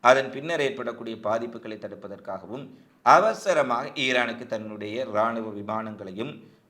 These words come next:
முதலுதவி குழுவையும் தீயணைப்பு படைகளையும் புடின் நேரடி உத்தரவில் அனுப்பியிருக்கின்றார் என்ற செய்தி வெளியாக இருக்கின்றது. அவர்கள் தற்போது பந்தர் அப்பாஸ் துறைமுகத்தை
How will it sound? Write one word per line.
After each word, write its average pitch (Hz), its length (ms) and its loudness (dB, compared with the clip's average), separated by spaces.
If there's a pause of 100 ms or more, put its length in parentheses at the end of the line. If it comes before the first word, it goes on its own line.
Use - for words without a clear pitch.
முதலுதவி 139 560 2
குழுவையும் 110 480 -10
தீயணைப்பு 120 440 -2
படைகளையும் 104 560 -8
புடின் - 580 -10 (160)
நேரடி 190 440 2
உத்தரவில் 123 400 -4
அனுப்பியிருக்கின்றார் 117 800 -2
என்ற 107 200 -8
செய்தி 120 380 -4
வெளியாக 110 340 -8
இருக்கின்றது. 113 480 -10
அவர்கள் 123 260 -4
தற்போது 110 320 -12
பந்தர் 104 360 -8
அப்பாஸ் 107 240 -10
துறைமுகத்தை 120 720 -8